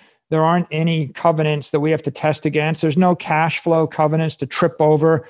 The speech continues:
There's, you know, there's none of these, um, uh, these complications. So it's basically a large pool of money.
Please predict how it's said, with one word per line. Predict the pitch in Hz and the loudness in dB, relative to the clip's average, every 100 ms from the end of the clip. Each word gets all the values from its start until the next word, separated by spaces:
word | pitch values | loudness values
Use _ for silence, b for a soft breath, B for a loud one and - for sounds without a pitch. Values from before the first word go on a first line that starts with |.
| B B - | B B -4
There's, | 156 143 170 | -4 -4 -4
you | 175 | -2
know, | 160 151 | 0 0
there's | 156 151 175 | 2 2 2
none | 175 180 | 4 2
of | 151 | 2
these, | 147 156 156 147 - - | 0 0 0 -4 -8 -8
um, | 143 139 135 135 139 - _ _ _ _ - | -4 -4 -4 -8 -10 -14 _ _ _ _ -6
uh, | 151 139 139 135 - - | -2 0 0 -2 -8 -8
these | 156 160 147 | -2 -2 -2
complications. | - 156 147 143 180 180 - 139 | 0 0 0 -2 0 0 0 -2
So | 147 165 B B B _ 196 | -2 -2 B B B _ 0
it's | 180 | 0
basically | - 202 220 220 175 165 156 151 B B _ - | 2 2 2 0 2 4 4 2 B B _ -2
a | 160 | -2
large | - 165 185 196 190 - | 2 4 4 4 2 -2
pool | - 196 202 | 2 4 4
of | |
money. | 190 151 151 165 | 4 2 2 0